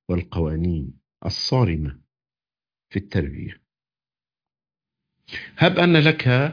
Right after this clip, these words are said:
أولاد، وهب لك أن لك زوجة. هب لك أنك متدين،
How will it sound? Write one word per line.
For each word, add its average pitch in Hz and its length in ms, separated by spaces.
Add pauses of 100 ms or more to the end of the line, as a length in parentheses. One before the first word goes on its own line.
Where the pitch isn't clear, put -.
(520)
أولاد، 110 680
وهب 123 320
لك 113 240 (540)
أن 101 180
لك 98 560 (560)
زوجة. 90 540 (2500)
هب 165 140
لك 170 200
أنك 139 440
متدين، 104 920